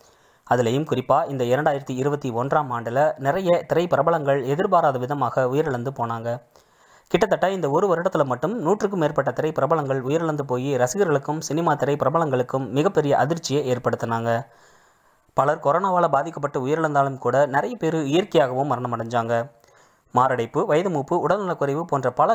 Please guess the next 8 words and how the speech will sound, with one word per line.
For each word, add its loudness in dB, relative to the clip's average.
காரணங்கள்னால 2
தமிழ் 0
சினிமா 0
திரையுலகத்தை 0
சார்ந்த 2
முக்கியமான 0
பிரபலங்கள் 2
பலர் 2